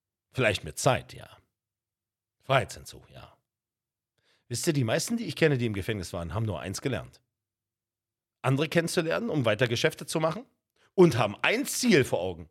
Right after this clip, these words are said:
sich nicht wieder erwischen zu lassen, was meistens nicht funktioniert. Also, wirkliche Prozentzahl, die da rauskommt und ein besseres Leben führt, zumal sie ja nicht abgefangen werden. Sie werden ja danach auch im Stich gelassen und folgen den alten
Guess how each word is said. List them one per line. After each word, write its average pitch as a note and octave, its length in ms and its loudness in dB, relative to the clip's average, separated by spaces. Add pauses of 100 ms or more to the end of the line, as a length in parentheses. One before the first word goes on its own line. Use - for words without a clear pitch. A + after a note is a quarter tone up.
sich - 220 -2
nicht C3+ 200 2
wieder A#2 160 0
erwischen C#3 280 0
zu A2+ 140 -4
lassen, - 280 -12 (360)
was D#3 160 2
meistens E2+ 380 -6
nicht C#2 120 -14
funktioniert. - 540 -18 (640)
Also, C#3+ 260 0 (640)
wirkliche F3 460 2
Prozentzahl, A2 640 0
die A2 120 -4
da G2+ 100 0
rauskommt B2 480 2
und F2 120 -8
ein E2+ 120 -8
besseres B2+ 320 0
Leben E3+ 220 -2
führt, E3 260 2 (720)
zumal D#3+ 800 4
sie A#2 160 -2
ja C3 140 6
nicht - 440 -4 (140)
abgefangen B2+ 540 -4
werden. F2+ 180 -8
Sie G2+ 120 -10
werden A#2 140 -4
ja A2 100 -4
danach G#2 300 -2
auch G#2+ 140 -6
im A2+ 80 -6
Stich - 220 -6
gelassen F3 300 4
und E3+ 220 4 (300)
folgen B2+ 520 2 (460)
den D#3 180 2
alten B2+ 520 -4